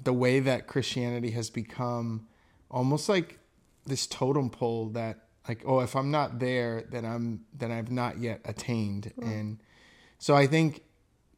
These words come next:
Speaker 1: my zeal is that, it's that I would want believers to know, like, you've made it.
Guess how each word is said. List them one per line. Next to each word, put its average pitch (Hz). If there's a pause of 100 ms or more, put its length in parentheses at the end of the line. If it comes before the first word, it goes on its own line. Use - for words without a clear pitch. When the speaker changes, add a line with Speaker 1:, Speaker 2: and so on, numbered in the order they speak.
Speaker 1:
my 131
zeal 123
is 110
that, 110
it's 107
that 110 (480)
I 123
would 123
want 123
believers 117
to 120
know, 113
like, 104
you've 151
made 107
it. -